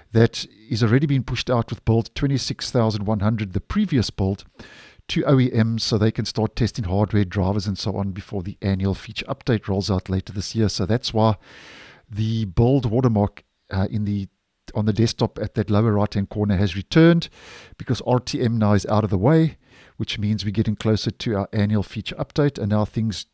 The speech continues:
go back to being normal, so to speak, in the Canary channel. Now, over and above that,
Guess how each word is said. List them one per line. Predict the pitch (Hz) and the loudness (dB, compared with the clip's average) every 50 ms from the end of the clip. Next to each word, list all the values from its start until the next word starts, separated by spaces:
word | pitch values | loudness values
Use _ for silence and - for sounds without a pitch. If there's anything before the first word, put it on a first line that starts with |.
| - - | -10 -2
go | - 104 107 | 0 2 2
back | 95 107 104 - | 4 2 0 0
to | - 107 | -2 -4
being | 95 110 107 101 101 98 | -2 0 0 0 0 0
normal, | 98 95 104 104 107 101 95 - _ _ | 0 0 2 2 2 0 0 -2 _ _
so | - - - 98 | -8 -2 -2 0
to | 95 98 | 0 0
speak, | - - - 107 92 _ - | -4 -4 -8 -8 -8 _ -8
in | - 101 92 | -8 -6 -4
the | 92 95 90 | -4 -6 -6
Canary | - - - 98 92 98 98 90 95 - - | -6 -4 -4 0 2 0 0 0 -2 -6 -4
channel. | - - 117 113 104 95 - _ _ - - - - - - - - - - - - - - _ - | 0 2 2 4 2 0 -2 _ _ -20 -20 -20 -20 -20 -20 -20 -20 -20 -20 -20 -20 -20 -12 _ 0
Now, | 139 135 | 4 4
over | 170 196 220 | 6 6 6
and | 226 | 6
above | 175 165 165 139 127 131 | 8 8 6 6 6 6
that, | 139 139 143 - - - - | 6 6 6 4 0 -8 -8